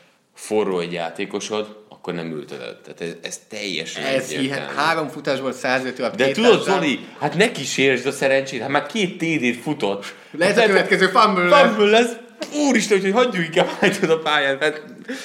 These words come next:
Speaker 1: mostan de jó, hogy nem leszek edző még egy darabig, mert kétségbe esnék.
Speaker 2: Márknak mondtam meccs közben, fél szemmel néztem a Cleveland-Oakland meccset, és Carlos Hyde nálam van fantasyben,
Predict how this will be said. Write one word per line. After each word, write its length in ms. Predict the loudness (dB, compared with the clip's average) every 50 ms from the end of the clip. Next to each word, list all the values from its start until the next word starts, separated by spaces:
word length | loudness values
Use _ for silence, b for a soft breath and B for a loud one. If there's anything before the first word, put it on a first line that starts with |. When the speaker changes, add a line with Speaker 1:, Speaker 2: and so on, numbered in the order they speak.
| B -6 0
Speaker 1:
mostan 420 | 2 2 2 2 0 -4 -2 0
de 120 | 2 2
jó, 100 | 2 4
hogy 120 | 2 2 2
nem 160 | 0 0 -2
leszek 320 | -2 -4 -4 -6 -6 -2
edző 300 | -2 -2 -2 -2 -4 -2
még 200 | -2 -2 -2 -2
egy 100 | -2 -2
darabig, 380 | 0 0 2 2 2 0 -2 -2
mert 400 | 0 0 0 0 -2 -4 -12 -16 -16 -14 -14 -14 -12
kétségbe 580 | -10 -8 -8 -8 -8 -8 -10 -10 -8 -8 -8 -8
esnék. 400 | -10 -10 -12 -10 -10 -10 -10 -6
Speaker 2:
Márknak 480 | -2 0 0 0 0 0 -4 -6 -4
mondtam 500 | -4 -4 -4 -4 -4 -4 -4 -4 -6 -10 -14 -12 -6 -2
meccs 200 | -2 -2 -2 -4
közben, 340 | -6 -6 -6 -4 -4 -4 -4
fél 260 | -4 -4 -4 -2 -2
szemmel 380 | -2 -2 -4 -6 -4 -4 -4 -4
néztem 320 | -4 -6 -8 -8 -8 -8
a 40 | -8
Cleveland-Oakland 760 | -8 -6 -6 -4 -4 -4 -4 -4 -4 -4 -4 -4 -4 -4 -4
meccset, 440 | -2 -4 -6 -6 -4 -4 -4 -4 -6
és 200 | -10 -14 -14 -10
Carlos 340 | -4 -2 -2 -2 -2 -2 -6 -6 -6
Hyde 120 | -6 -6 -4
nálam 320 | -4 -4 -4 -4 -6 -6 -6
van 200 | -6 -6 -8 -6
fantasyben, 680 | -4 -4 -4 -4 -4 -8 -10 -10 -8 -4 -4 -4 -4 -4